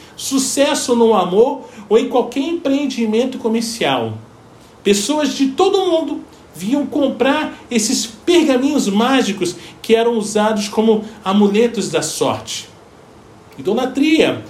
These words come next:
A maior glória de Éfeso era o templo de Artemis ou Diana. Artemis era o nome grego, Diana era o nome latino. O templo tinha cento e trinta metros de comprimento,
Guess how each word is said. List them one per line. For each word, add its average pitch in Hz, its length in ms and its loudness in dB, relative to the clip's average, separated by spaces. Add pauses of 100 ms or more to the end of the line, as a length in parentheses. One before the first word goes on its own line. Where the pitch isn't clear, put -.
(180)
A 180 80 -2
maior 254 300 2
glória 254 500 4
de 190 260 -2
Éfeso 208 440 -2
era 185 140 0
o 175 100 -2
templo 214 460 -2
de 202 140 0
Artemis 214 880 -2 (540)
ou 170 120 0
Diana. 143 680 0 (520)
Artemis 269 720 0
era 214 180 4
o 202 240 4 (100)
nome 220 280 4
grego, 202 540 2 (380)
Diana 185 400 2
era 233 120 6
o 214 60 2
nome 226 180 0
latino. 233 580 2
O 190 100 2
templo 277 380 0
tinha 269 400 0 (220)
cento 349 500 0
e 269 60 4
trinta 240 400 0
metros 214 400 0
de 214 100 -4
comprimento, 208 800 -2